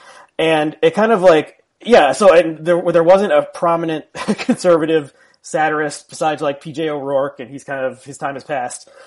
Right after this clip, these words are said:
Um, and, but then it turned out that, that, like, it was coming from the bottom up, not in these elite,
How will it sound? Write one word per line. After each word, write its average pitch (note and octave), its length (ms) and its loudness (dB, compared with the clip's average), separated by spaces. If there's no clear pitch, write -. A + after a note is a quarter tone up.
Um, B2+ 460 -4
and, C#3 500 -6
but E3+ 140 -6
then D#3+ 160 0
it D#3+ 80 -4
turned F#3+ 220 -2
out D3+ 160 2
that, D3+ 240 0
that, D3+ 180 -2
like, C3+ 220 -2
it D3+ 60 -6
was C#3+ 120 -6
coming D#3+ 180 -6
from D#3 140 -14
the C#3+ 60 -12
bottom C3+ 280 -6
up, C3 200 -6
not C3+ 220 -8
in C3+ 60 -16
these C3 220 -14
elite, C#3 540 -14